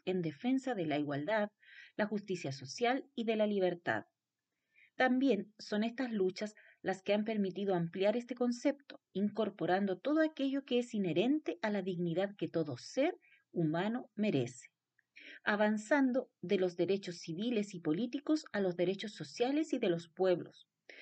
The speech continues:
Los derechos humanos son contrarios a la explotación, al abuso y toda forma de exclusión social. Los derechos humanos, por tanto, como expresión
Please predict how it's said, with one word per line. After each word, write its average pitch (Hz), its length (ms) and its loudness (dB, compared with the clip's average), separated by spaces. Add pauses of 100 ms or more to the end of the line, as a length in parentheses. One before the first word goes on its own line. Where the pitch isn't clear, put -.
(220)
Los 226 160 0
derechos 294 440 4
humanos 240 380 2
son 262 180 0
contrarios 208 680 0
a 202 100 0
la 196 80 2
explotación, 170 840 -2 (320)
al 175 160 4
abuso 190 540 2
y 190 280 -8
toda 311 260 4
forma 277 420 4
de 247 120 2
exclusión 208 640 -2
social. 151 540 -4 (640)
Los 160 140 2
derechos 170 460 2
humanos, 208 360 2
por - 180 -8
tanto, 165 520 -2 (180)
como 170 200 2
expresión 156 680 -4